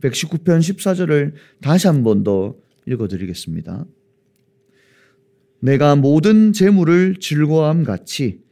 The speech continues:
주의 증거들의 도를 즐거워하였나이다."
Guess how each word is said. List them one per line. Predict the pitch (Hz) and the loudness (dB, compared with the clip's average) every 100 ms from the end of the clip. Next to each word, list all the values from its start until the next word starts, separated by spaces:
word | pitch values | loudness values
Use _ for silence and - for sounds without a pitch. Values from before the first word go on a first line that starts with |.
| _ _ | _ _
주의 | - 131 127 123 123 | -6 0 2 2 0
증거들의 | - 151 165 180 147 127 | 0 0 2 2 2 0
도를 | 123 107 143 208 226 - _ _ | -2 -2 0 -2 -4 -14 _ _
즐거워하였나이다." | - 156 196 208 220 147 190 240 - _ _ - 180 160 120 90 85 87 | -4 -2 0 2 4 4 2 -4 -12 _ _ -2 2 2 2 -2 -8 -12